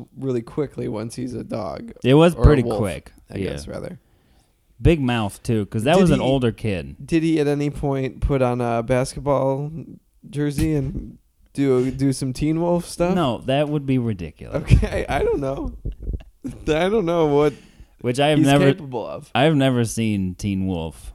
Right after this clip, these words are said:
Speaker 1: But
Speaker 2: or
Speaker 1: you made,
Speaker 2: Teen
Speaker 1: you made the reference like a pro.
Speaker 2: I know he's in it.
Speaker 1: Okay. You've
Speaker 2: Um,
Speaker 1: seen images.
Speaker 2: Right. I've seen a few, uh,
Speaker 1: I lo-,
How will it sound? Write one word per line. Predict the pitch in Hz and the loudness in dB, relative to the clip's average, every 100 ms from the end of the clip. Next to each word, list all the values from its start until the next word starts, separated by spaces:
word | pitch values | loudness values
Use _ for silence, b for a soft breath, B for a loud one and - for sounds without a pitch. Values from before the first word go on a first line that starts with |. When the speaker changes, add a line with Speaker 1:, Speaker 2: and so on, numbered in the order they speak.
| - | -2
Speaker 1:
But | 135 | 4
Speaker 2:
or | |
Speaker 1:
you | 151 | 4
made, | 165 - - | 6 4 2
Speaker 2:
Teen | 139 | -2
Speaker 1:
you | 156 | 0
made | 185 151 | 0 0
the | 135 | 2
reference | 180 - 131 110 | 0 -2 -6 -6
like | 104 107 | -6 -6
a | |
pro. | 120 110 104 123 | -6 -6 -4 -4
Speaker 2:
I | 143 | -2
know | 156 208 | 2 2
he's | 185 135 110 | 2 0 0
in | 123 175 | 0 0
it. | 87 78 - | 0 -8 0
Speaker 1:
Okay. | 151 - - 381 - _ _ | 2 4 2 -6 -12 _ _
You've | 135 208 | 0 2
Speaker 2:
Um, | 196 | 2
Speaker 1:
seen | 190 | 0
images. | 127 139 131 120 123 - - | 0 -2 -2 -2 -2 -6 -6
Speaker 2:
Right. | 156 160 139 113 - - - - | 2 4 4 0 -6 -10 -12 -4
I've | 113 120 | -4 -4
seen | - 110 | -2 -2
a | 104 | -2
few, | - 101 98 92 | -4 -4 -2 -2
uh, | |
Speaker 1:
I | 92 85 78 | -2 -4 -6
lo-, | 65 | -10